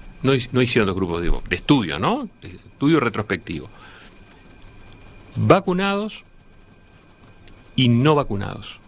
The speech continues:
Y la mortalidad,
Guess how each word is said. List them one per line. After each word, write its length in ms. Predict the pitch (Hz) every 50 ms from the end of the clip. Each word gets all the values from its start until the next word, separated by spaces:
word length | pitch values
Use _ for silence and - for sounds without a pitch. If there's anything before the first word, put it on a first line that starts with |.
| - - - - - - - - - - - - - - - - - - - - - - - - - - - - - - -
Y 120 | - 123
la 120 | 117 113 110
mortalidad, 760 | 110 131 156 151 147 - 131 127 117 110 117 131 156 180